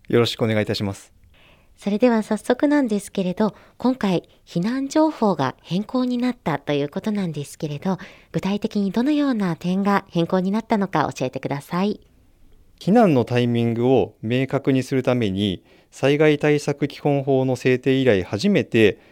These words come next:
Speaker 1: 避難勧告、指示の見直しが行われました。警戒レベル四の避難勧告が廃止され、避難指示に一本化されるなどの変更がありました。
Speaker 2: それでは、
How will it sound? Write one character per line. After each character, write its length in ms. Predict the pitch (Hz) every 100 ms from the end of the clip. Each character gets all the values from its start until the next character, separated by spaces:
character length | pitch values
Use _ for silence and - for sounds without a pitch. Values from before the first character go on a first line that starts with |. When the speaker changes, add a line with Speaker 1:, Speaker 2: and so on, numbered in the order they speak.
| _ -
Speaker 1:
避 140 | -
難 220 | 156 151
勧 220 | 160 147
告、 440 | - 95 - 95 - _
指 240 | - - 175
示 140 | 170
の 300 | 139 143 135 _ _ -
見 120 | 101
直 200 | 110 110
し 120 | -
が 180 | 131 113
行 160 | 92 101
わ 180 | 95 95
れ 80 |
ま 120 | 95 92
し 80 |
た。 220 | - 92 - _ _ - _ _ _ _
警 200 | - 165
戒 220 | 175 185 185
レ 120 | 202
ベ 140 | 170
ル 220 | 117 98 117
四 320 | 135 165 107
の 280 | 110 107 -
避 120 | -
難 260 | 131 151 147
勧 200 | 170 156
告 240 | 120 104
が 140 | 95 90
廃 240 | 110 110
止 140 | - 110
さ 180 | 113 107
れ、 260 | 117 120 - _ _ _
避 120 | -
難 200 | 135 147
指 60 | 147
示 240 | - 185
に 240 | 127 92 - _
一 120 | 107 107
本 300 | - 156 156
化 120 | 156
さ 120 | 156
れ 120 | 151
る 100 | 160
な 140 | 151 123
ど 100 | 127
の 200 | 147 123
変 220 | 110 107
更 160 | 107 107
が 260 | 113 -
あ 40 | 95
り 80 |
ま 120 | 87 78
し 60 |
た。 160 | - - _ _ _ _ _ _ _ _ _ _
Speaker 2:
そ 140 | - 190
れ 80 | 190
で 140 | 208
は、 180 | 180